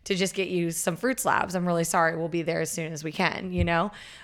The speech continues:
Um, but having interstate commerce happening, being able to ship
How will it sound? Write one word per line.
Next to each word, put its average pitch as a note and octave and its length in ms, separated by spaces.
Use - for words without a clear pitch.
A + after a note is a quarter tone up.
Um, E3+ 540
but F#3+ 140
having G3 380
interstate F3+ 480
commerce E3 500
happening, E3+ 800
being F3+ 320
able E3 220
to E3 80
ship D#3 340